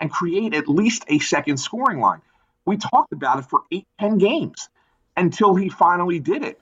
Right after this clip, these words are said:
Y-, you know, maybe if he does that two or three games sooner, they have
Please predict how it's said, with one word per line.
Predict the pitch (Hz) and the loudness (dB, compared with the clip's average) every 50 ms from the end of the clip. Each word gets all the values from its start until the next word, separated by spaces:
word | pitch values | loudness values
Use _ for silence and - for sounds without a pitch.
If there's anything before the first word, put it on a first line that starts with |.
| _ | _
Y-, | - - - | -6 -2 0
you | 202 | 2
know, | 202 196 185 | 2 2 2
maybe | 180 185 214 247 269 | 2 0 -2 -2 -4
if | 247 202 | -6 -10
he | - - 220 | -10 -10 -8
does | 180 156 190 196 185 165 165 | -2 0 0 0 0 0 2
that | 190 185 185 180 - _ _ _ _ _ _ _ _ _ _ _ _ _ _ _ | 2 2 2 2 -2 _ _ _ _ _ _ _ _ _ _ _ _ _ _ _
two | - 214 | 2 4
or | 208 208 | 4 4
three | 202 - 196 214 208 180 | 2 0 -4 -6 -2 0
games | 185 190 196 180 160 | 0 2 2 0 0
sooner, | - - 220 226 - - 185 170 185 240 233 - _ _ _ _ - | 0 0 2 2 4 4 4 2 2 0 -2 -6 _ _ _ _ -4
they | 147 156 | -4 -2
have | 170 196 196 175 - | 0 0 0 -2 -4